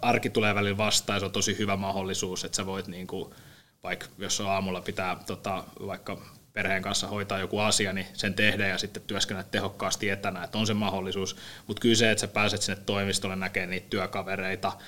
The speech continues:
ja keskustelemaan ja saat, saat sitä ihmiskontaktia, niin on myös tärkeä. Et, et kyllä se, varmasti se hybridimoodi tulee olemaan, mut sitten meidän pitää niinku jotenkin varmentaa se, että, niinku,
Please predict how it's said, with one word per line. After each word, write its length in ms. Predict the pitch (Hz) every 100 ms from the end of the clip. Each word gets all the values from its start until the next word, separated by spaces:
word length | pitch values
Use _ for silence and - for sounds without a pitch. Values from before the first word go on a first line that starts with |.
| - - -
ja 240 | 92 87 -
keskustelemaan 840 | 104 - 104 - 98 92 92 92 90
ja 180 | 90 -
saat, 320 | - 92 92 -
saat 220 | - 98 -
sitä 160 | -
ihmiskontaktia, 800 | 98 95 98 - 95 92 - 95
niin 120 | 92
on 80 | 92
myös 240 | 98 92 -
tärkeä. 560 | 98 90 - 101 92 - - -
Et, 100 | 98
et 120 | 98 -
kyllä 140 | 98
se, 160 | 101 98 - - - -
varmasti 340 | 104 113 -
se 160 | - 95
hybridimoodi 760 | 127 127 - 107 104 110 104
tulee 240 | 101 98 98
olemaan, 300 | 101 98 92
mut 160 | 92
sitten 420 | - 101 - 98 - -
meidän 200 | 95 92
pitää 200 | 101 95
niinku 160 | 95 104
jotenkin 340 | 101 98 98 - - - _ _ _ -
varmentaa 500 | 101 101 98 95 92
se, 280 | - 101 92
että, 220 | 92 101
niinku, 460 | 90 92 85 92